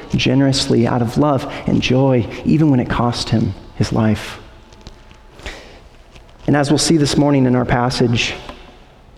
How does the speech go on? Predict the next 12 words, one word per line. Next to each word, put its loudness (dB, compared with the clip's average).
when 4
we 4
become 2
sinfully 2
stingy 2
in 0
our 0
hearts, -2
we 4
not 0
only 2
rob 4